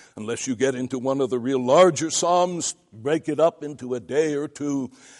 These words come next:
And then for a number of years, the discipline of reading one chapter in Proverbs according to the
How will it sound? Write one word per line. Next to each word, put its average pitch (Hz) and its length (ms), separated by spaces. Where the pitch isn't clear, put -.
And 117 160
then 139 160
for 127 160
a 131 60
number 185 420
of 113 160
years, 95 420
the 107 120
discipline 135 640
of 123 140
reading 135 460
one 139 240
chapter 139 480
in 127 140
Proverbs 117 680
according 139 480
to 135 100
the 131 220